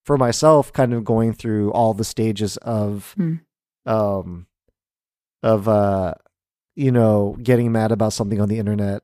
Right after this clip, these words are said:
Speaker 1: <laughs> and then taking a step back and going, "Wait, hold up. Like, let me, let me do my reading," and then sitting with it and then going, "Actually, I'm not that mad about this. Like, this is,
Speaker 2: <laughs>
Speaker 1: this is just, I, I,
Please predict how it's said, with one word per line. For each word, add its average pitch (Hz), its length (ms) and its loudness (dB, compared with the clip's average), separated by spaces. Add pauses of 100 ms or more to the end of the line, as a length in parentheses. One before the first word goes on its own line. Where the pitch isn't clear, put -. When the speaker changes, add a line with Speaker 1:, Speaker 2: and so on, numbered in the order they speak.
(140)
Speaker 1:
<laughs> - 200 -14
and 135 80 -2
then 127 80 2
taking 139 300 -2
a 123 40 -4
step 139 220 0
back 123 320 -2
and 127 100 -4
going, 113 300 0 (320)
"Wait, 127 220 6
hold 120 180 4
up. 104 340 2
Like, 110 220 -4
let 117 140 0
me, 117 300 0 (100)
let 127 180 0
me 123 220 2
do 113 320 -2
my 110 100 2
reading," 104 680 -2
and 117 220 -4
then 110 120 -2
sitting 110 340 -2
with 101 180 -2
it 101 120 -4
and 104 140 -8
then 107 120 -6
going, 104 340 -6
"Actually, 117 400 -4
I'm 98 100 -2
not 95 140 -4
that 87 120 -6
mad 82 180 -6
about 69 220 -12
this. - 340 -14 (580)
Like, 95 220 0
this 110 160 -2
is, 107 240 -2
Speaker 2:
<laughs> - 40 -14
Speaker 1:
this 139 200 0
is 113 160 -6
just, - 420 -2
I, 127 240 0
I, 117 360 0